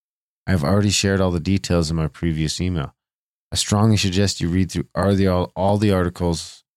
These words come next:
we've shared in our previous emails. covid nineteen medical misinformation policy, creator responsibility, and the community strength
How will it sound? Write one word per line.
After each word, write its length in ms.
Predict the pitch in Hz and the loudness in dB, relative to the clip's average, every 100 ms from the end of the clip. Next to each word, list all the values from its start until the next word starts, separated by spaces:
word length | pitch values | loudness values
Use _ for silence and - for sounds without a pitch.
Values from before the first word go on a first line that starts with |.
| _ _ _ _ | _ _ _ _
we've 120 | 82 | -4
shared 280 | - 90 85 | 0 0 2
in 60 | 82 | 0
our 80 | 76 | -2
previous 500 | - 80 73 73 - | 0 0 0 0 0
emails. 400 | 73 67 73 - | -2 -4 -10 -12
covid 340 | - 95 87 | -2 0 2
nineteen 580 | 90 90 80 - 90 87 | 2 2 0 0 2 4
medical 360 | 85 82 - 78 | 4 2 0 -4
misinformation 1000 | 76 78 80 - 85 - 92 85 - 82 | -2 -4 -4 -2 -4 -2 -2 -2 -4 -4
policy, 520 | 78 76 - 101 110 _ _ _ _ _ _ _ _ _ _ _ _ _ | -2 -2 -2 -4 -6 _ _ _ _ _ _ _ _ _ _ _ _ _
creator 480 | 98 104 113 120 107 | 2 4 4 4 4
responsibility, 1000 | 90 - 78 78 69 69 71 67 65 82 - _ _ _ _ _ _ _ - | 2 0 0 0 -2 -2 -2 -2 -4 -8 -12 _ _ _ _ _ _ _ -6
and 100 | 92 | -2
the 60 | 90 | -2
community 520 | - - 104 104 98 | -2 0 2 4 2
strength 440 | - - 92 90 | 0 0 0 -2